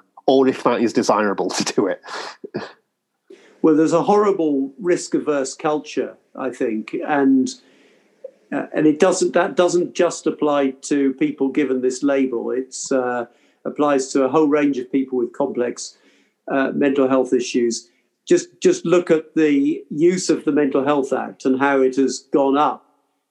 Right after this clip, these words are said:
Speaker 2: Uh, this is the compulsory detention of people, um, who haven't committed a crime. You know, it, it's quite a serious,
Speaker 1: Mm.
Speaker 2: uh, uh, infringement of people's li-, liberties and their human rights.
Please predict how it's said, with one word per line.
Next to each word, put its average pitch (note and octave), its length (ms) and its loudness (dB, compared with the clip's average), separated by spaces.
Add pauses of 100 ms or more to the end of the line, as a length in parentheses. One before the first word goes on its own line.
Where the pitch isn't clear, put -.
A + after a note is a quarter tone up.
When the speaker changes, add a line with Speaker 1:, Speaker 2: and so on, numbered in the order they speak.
(120)
Speaker 2:
Uh, C3 300 -4 (140)
this D3 140 -4
is D3 180 -6
the D3+ 100 0
compulsory D#3 920 0
detention C3 880 -2 (420)
of C#3 260 0
people, A2+ 580 0 (360)
um, C3 500 2
who D#3 140 4
haven't F3 360 0
committed D3+ 380 0
a D3 60 0
crime. A2+ 540 -2 (180)
You C#3 100 2
know, B2 240 0 (320)
it, - 160 -2
it's - 240 -2
quite F#3+ 280 2
a F3 60 0
serious, D3+ 800 0 (280)
Speaker 1:
Mm. G#2 200 -8
Speaker 2:
uh, C#3 440 -2 (460)
uh, C#3+ 280 -4
infringement D3+ 880 -2
of C3 140 -4
people's C3+ 580 -2 (100)
li-, D3+ 160 -2
liberties D#3+ 640 2
and C#3+ 140 2
their C3+ 320 0 (180)
human C#3 280 4
rights. A2+ 500 -6